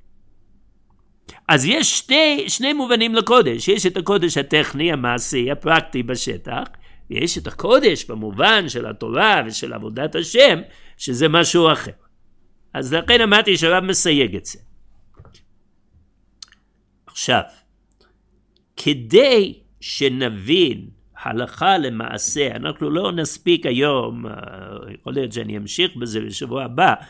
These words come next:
אבל אנחנו לא נספיק היום ללמוד פה את כל הצדדים. הפרק הזה הוא פרק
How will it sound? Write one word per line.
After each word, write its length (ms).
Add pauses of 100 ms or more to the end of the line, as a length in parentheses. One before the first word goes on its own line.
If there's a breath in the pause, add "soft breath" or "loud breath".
(360 loud breath)
אבל 420
אנחנו 320
לא 120
נספיק 360
היום 260
ללמוד 440
פה 180
את 100
כל 280
הצדדים. 680
הפרק 400
הזה 260
הוא 180
פרק 520